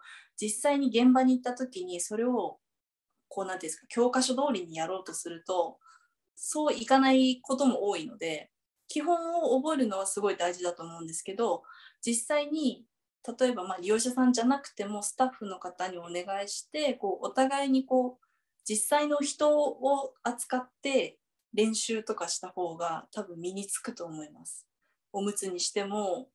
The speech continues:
異常にしても、例えば口腔ケアのやり方にしても、そういう実技的な部分に関しては、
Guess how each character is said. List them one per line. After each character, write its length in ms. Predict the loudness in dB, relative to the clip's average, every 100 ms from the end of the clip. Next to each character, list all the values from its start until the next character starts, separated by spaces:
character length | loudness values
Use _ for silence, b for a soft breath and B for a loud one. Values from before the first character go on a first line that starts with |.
| _
異 120 | -10
常 240 | -4 -4 -4
に 160 | -6
し 120 | -8 -4
て 120 | -6
も、 500 | -2 -2 -2 -4 -10 _ _ _ _ _ -10
例 80 | -4
え 40 | -4
ば 120 | -4
口 240 | -4 -4
腔 180 | -2 -6
ケ 180 | -2 -4
ア 60 |
の 100 | -4
や 100 | -8
り 120 | -8 -8
方 280 | -8 -8
に 140 | -10 -8
し 140 | -6
て 160 | -6 -2
も、 440 | 2 2 2 -10 _ _ _ _
そ 180 | -6 -4
う 40 |
い 20 |
う 40 | -4
実 280 | -6 4
技 140 | 4 6
的 200 | 2 2
な 120 | 2
部 140 | 0
分 160 | -2 -4
に 120 | -4
関 240 | -10 -10 -10
し 60 |
て 180 | -8 -8
は、 340 | -6 -8 -10